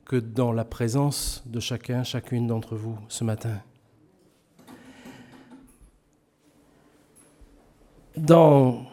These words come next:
dans mon pays breton, on trouve bien des choses, et on y trouve en particulier, euh, des menhirs, des dolmens, des cairns. Et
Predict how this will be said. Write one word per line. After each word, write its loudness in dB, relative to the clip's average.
dans 2
mon 4
pays 4
breton, 4
on -2
trouve 0
bien 2
des 2
choses, 4
et 6
on 6
y 4
trouve 2
en 4
particulier, 4
euh, 0
des 2
menhirs, 4
des -2
dolmens, 2
des 0
cairns. 0
Et 4